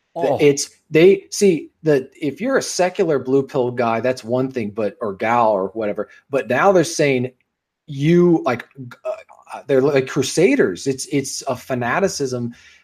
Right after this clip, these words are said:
Speaker 1: But, I mean, the thing is, and also I, what they exploit is most of the men in the church, like you're saying, they're there, they don't know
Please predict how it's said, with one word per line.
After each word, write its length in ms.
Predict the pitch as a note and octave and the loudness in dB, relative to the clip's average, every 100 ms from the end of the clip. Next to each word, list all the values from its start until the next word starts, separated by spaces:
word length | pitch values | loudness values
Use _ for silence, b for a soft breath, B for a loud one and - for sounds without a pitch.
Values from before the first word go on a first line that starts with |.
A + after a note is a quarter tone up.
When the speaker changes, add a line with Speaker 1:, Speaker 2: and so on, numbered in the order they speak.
| - | -6
Speaker 1:
But, 400 | B2+ C3+ C3 C3 C#3+ | 2 4 4 2 0
I 80 | |
mean, 340 | C#3+ C#3+ C3 - | 2 2 0 -6
the 140 | D3 C3 | -10 -12
thing 320 | - A3 B3+ | 0 2 4
is, 180 | F#3 D3 | 2 0
and 180 | F3 F3 | -2 0
also 440 | A#3 B3 G3+ D3 | 0 0 0 2
I, 160 | D3+ D3 | 0 -2
what 260 | D#3 C#3+ | -2 0
they 240 | C#3+ C3 C3+ | 2 0 -4
exploit 420 | B2+ - D3+ C#3 | -10 -4 2 2
is 220 | C3 C3+ b _ - | 2 -2 b _ 0
most 300 | E3+ G3+ G3+ | 2 2 0
of 80 | |
the 60 | E3 | -2
men 200 | D3+ D#3 | 0 0
in 100 | C#3 | -2
the 60 | B2 | -6
church, 840 | - - C#4 D#3+ B2+ B2 - - - | -8 -6 -4 -2 -4 -8 -16 -12 -4
like 160 | D3+ D3 | -4 -2
you're 100 | C#3+ | -4
saying, 300 | - D#3 C#3+ | -2 -2 0
they're 160 | C#3+ | 0
there, 360 | D#3 G#3+ G#3+ G3+ - | 2 2 0 -4 -2
they 160 | D#3 D3 | 0 2
don't 320 | G3 G#3+ D3+ | 2 0 0
know 440 | D3 D3+ D3 D3 | 2 2 0 -2